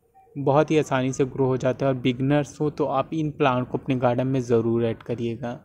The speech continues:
तो देख सकते हैं ये glass भी अब खाली हो चुका था तो मैं इसे फेंकूँगा नहीं और इसमें दोबारा से cutting grow कर लूँगा। तो इस तरह के इतने सारे extra पत्तों को मैंने हटा दिया है। और जब ये, जब ये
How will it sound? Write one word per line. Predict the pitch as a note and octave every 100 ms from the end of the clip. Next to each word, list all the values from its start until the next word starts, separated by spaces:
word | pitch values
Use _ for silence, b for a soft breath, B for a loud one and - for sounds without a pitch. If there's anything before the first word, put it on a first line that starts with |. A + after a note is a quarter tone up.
| b b b b -
तो |
देख | C#3+ D3+
सकते | - D#3+ E3+
हैं | E3
ये | D#3 D3
glass | B2+ B2+ B2+ C3+ -
भी | D3+
अब | C#3+
खाली | - A#2+ A#2+
हो | C3 C3+
चुका | C#3 - C3
था | C3+
तो | C3 B2+
मैं | B2+ B2+
इसे | A#2+ D3 C#3 b b b b -
फेंकूँगा | C3+ C3 D#3 D3 C#3+
नहीं | C#3 C#3+ D#3
और | C3+
इसमें | B2 - C#3
दोबारा | B2+ B2+ B2+ C#3
से | - D3+ E3 -
cutting | C3 C#3+ C#3
grow | B2+ B2
कर | - A#2
लूँगा। | A#2 A#2+ A#2+ C3 -
तो | D3+
इस | C#3+ -
तरह | D3+
के | D#3
इतने | C#3+ - C#3+
सारे | C3+ C#3 C#3 C#3+
extra | C#3 - C#3+
पत्तों | C3+ C3 -
को | C3+
मैंने | C3 B2+ B2+
हटा | A#2+ B2 B2
दिया | C3 C#3 C#3
है। | D3+ - b b b -
और | C#3
जब | D#3+ D#3+ E3+
ये, | F3 E3 F#3 A#3+ - - _ _ _ _ _ _ _ _ _ _ _
जब | C3 C3 C#3 D3
ये | D#3 D#3 D#3+ D#3+